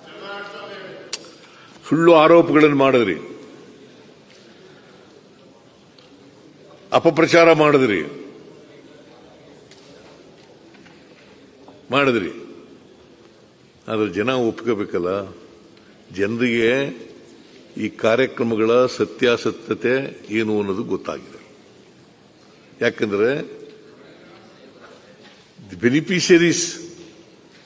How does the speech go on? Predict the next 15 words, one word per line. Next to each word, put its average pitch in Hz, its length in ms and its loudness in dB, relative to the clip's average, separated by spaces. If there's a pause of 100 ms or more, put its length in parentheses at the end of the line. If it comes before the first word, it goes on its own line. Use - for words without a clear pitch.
(1800)
are 139 180 2
getting 156 380 2
the 160 100 4 (120)
money. 156 260 6 (1160)
ಈಗ 113 140 -6 (160)
ಗೃಹಲಕ್ಷ್ಮಿ 131 600 2 (160)
ಯೋಜನೆಗೆ 110 560 -2 (1300)
ಪ್ರತಿ 123 240 -2
ತಿಂಗಳು 143 340 0
ಎರಡು 127 180 2
ಸಾವಿರ 131 260 2
ಕೋಟಿ, 123 200 -2 (500)
ಎರಡು 123 220 0
ಸಾವಿರ 123 240 4 (1300)
ಕೊಡ್ತಾ 131 260 2